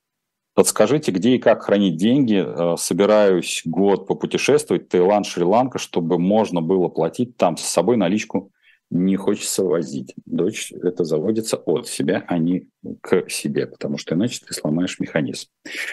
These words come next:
Вот, э, все, что касается для вас, Валерий, э, наиболее оптимально, я вижу, это все-таки открытие, ам, карты, э,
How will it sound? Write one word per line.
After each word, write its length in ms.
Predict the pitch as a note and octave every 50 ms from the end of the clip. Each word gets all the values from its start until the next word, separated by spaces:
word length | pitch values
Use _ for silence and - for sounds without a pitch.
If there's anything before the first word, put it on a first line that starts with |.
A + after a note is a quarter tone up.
| - - - - - _
Вот, 360 | - G2 A2+ A2 F2+ - - - -
э, 320 | G2 G2 G2 G2+ G2+ G2
все, 180 | F#2+ - - D#3+
что 140 | D3+ - -
касается 800 | - - - - C3 A#2+ A2+ G2 - - - - G#2 F#2+ F2+
для 180 | F2 E2+ G#2 G#2+
вас, 260 | G#2 F#2+ D#2+ - -
Валерий, 460 | E2+ E2+ E2+ E2 D#2+ D2 D#2 B1+ G#1+ -
э, 140 | - F2+
наиболее 420 | F2+ F2+ G2 G#2 G2 A2 G#2+ F#2 F2
оптимально, 580 | F2+ - - - F#2+ F#2 F2 F2+ F2 E2 D#2
я 300 | D#2 D2 D#2 E2+ E2+ E2
вижу, 380 | D#2 D#2 E2+ E2 D#2 D2 D#2 D2+
это 100 | D2 - -
все-таки 320 | - - D2+ - - -
открытие, 720 | D2+ - - - E2+ E2+ D#2+ - - - D#2+ D#2 D2+ D2 - _ _ _ _ _ _ _ _
ам, 1080 | - - D#2+ D#2+ D#2+ D#2+ D#2+ D#2+ D#2+ D#2+ D#2+ D#2 D2+ D2+ D#2 D#2 D#2 D#2 D#2 D#2 D#2 D2+
карты, 460 | - - F#2+ E2+ D#2 - - - - D#2
э, 480 | D2 D2 - - - - D#2 D#2+ D2+